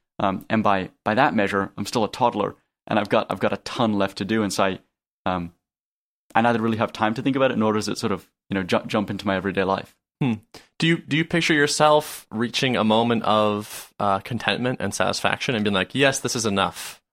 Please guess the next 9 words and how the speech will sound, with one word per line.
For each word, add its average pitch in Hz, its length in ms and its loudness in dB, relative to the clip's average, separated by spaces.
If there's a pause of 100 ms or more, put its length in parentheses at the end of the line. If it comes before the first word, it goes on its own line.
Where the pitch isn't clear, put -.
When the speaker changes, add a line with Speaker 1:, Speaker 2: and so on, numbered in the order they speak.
Speaker 2:
Or 95 380 2
is, 101 240 -2
is, 110 240 0
is 117 200 0
the 117 100 4
enjoyment 110 520 4
the 101 120 0
continual 101 440 0
building? 90 380 0